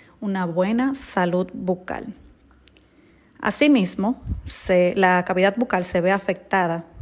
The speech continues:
por el covid, con la pérdida del sentido del gusto, con úlceras bucales, con síndrome de boca ardiente,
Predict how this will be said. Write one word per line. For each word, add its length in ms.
por 160
el 140
covid, 380
con 140
la 160
pérdida 340
del 140
sentido 340
del 140
gusto, 440
con 180
úlceras 440
bucales, 580
con 160
síndrome 440
de 80
boca 220
ardiente, 500